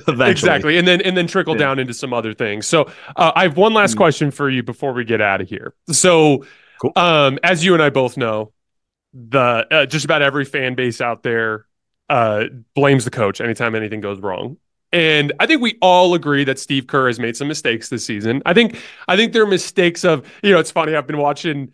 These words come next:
Speaker 2: I've been watching the show on Apple T V called For All Mankind.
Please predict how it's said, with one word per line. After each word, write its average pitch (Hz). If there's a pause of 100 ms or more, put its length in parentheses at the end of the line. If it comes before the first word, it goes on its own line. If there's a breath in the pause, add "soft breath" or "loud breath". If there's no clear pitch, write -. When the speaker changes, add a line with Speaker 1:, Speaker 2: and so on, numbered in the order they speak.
(160)
Speaker 2:
I've 160
been 156
watching 151
the 139
show 139
on 127
Apple 127
T 139
V 123
called 120
For 131
All 120
Mankind. 120